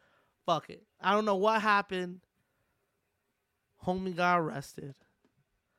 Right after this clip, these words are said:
It wasn't that serious.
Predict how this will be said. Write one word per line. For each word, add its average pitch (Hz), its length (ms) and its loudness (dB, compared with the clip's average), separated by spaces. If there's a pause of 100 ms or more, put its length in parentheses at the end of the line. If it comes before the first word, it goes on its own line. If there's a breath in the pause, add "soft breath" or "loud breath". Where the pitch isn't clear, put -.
(580)
It 147 120 -12
wasn't 170 480 -4
that 160 200 -4
serious. 175 840 -18